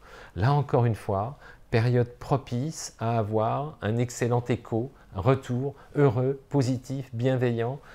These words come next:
dans le domaine du cœur, dans le domaine amoureux. Et on le sait, c'est quand même un des domaines, pour voir le domaine le plus important de tout ce qui existe. Ensuite,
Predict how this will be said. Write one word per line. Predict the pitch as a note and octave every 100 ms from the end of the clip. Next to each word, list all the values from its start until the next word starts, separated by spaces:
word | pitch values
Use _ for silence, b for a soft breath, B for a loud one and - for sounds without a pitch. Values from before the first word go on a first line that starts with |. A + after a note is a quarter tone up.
| B A2+
dans | B2
le | A#2+
domaine | A#2+ A#2 A2+
du | G#2
cœur, | - G#2+ G2+ B2+ B B A2
dans | A2
le | A2
domaine | A#2 A2
amoureux. | G#2 G#2 F#2+ G2 A2+ B2+ B B B B -
Et | A2+
on | A#2
le |
sait, | - A2 G2+ A#2+
c'est | - G#2+
quand | A2+
même | A#2
un | A2
des | G#2+
domaines, | G#2 A2+ A#2 - -
pour | A#2
voir | A#2 B2 F#2+
le | A2+ D3
domaine | A2+ G#2+ G#2+ F#2 C#2 - F#2
le |
plus | F2+ G#2 F#2+
important | F2+ F#2 - G#2 A#2+ - F2
de | F2+
tout | F2
ce | -
qui | F2
existe. | E2 - - - - - - - - - - - B B B B B
Ensuite, | D3+ F3+ - E3 B2+ -